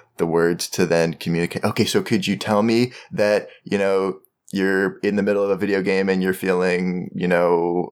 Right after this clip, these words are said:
or would you elicit that information and then deal with the situation? Or, like, is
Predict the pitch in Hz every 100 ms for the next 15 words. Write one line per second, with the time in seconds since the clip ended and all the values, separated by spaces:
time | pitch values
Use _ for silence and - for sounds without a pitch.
0 | - 95 92 - - 92 95 - 98 98
1 | 98 85 - _ _ 87 90 95 95 92
2 | 85 90 90 85 85 92 - 90 80 87
3 | 82 85 85 - 87 - 90 85 90 -
4 | 80 82 - _ - 80 - - _ _
5 | _ _ _ _ 120 117 -